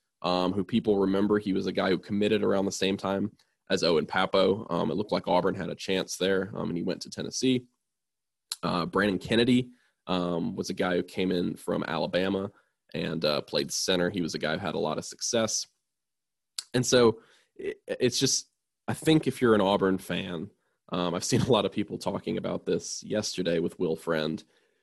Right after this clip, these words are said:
you're already saying we feel better about the offensive line situation than we did in the past few seasons just because you weren't bringing in talent.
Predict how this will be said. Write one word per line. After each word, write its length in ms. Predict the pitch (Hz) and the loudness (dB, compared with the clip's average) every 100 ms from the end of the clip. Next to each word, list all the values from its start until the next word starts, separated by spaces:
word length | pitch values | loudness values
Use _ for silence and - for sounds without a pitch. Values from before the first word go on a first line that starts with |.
| _ _ | _ _
you're 200 | 135 143 | 2 4
already 320 | 120 131 123 | 6 6 6
saying 560 | 110 - 104 98 101 76 | 4 2 2 0 -2 2
we 120 | 113 | 2
feel 160 | 107 101 | 4 2
better 260 | 101 95 | 2 2
about 240 | 98 92 - | 0 -2 0
the 60 | |
offensive 420 | 98 92 98 92 92 | 0 2 -2 -4 -2
line 220 | 87 92 | 0 0
situation 480 | 92 - 98 90 90 | -4 0 0 2 0
than 160 | 90 | 0
we 80 | 87 | -2
did 320 | 87 90 85 | 2 2 2
in 80 | - | -2
the 60 | 98 | -6
past 320 | - 95 - | -6 -8 -10
few 120 | 95 | -8
seasons 460 | - 110 101 92 - | -2 0 0 -2 -2
just 180 | 117 | -2
because 260 | - 123 123 | 2 2 2
you 80 | 123 | 2
weren't 240 | 113 131 | -2 -2
bringing 320 | 107 120 113 | 0 2 2
in 120 | 101 98 | 2 0
talent. 340 | - - - | -6 -12 -14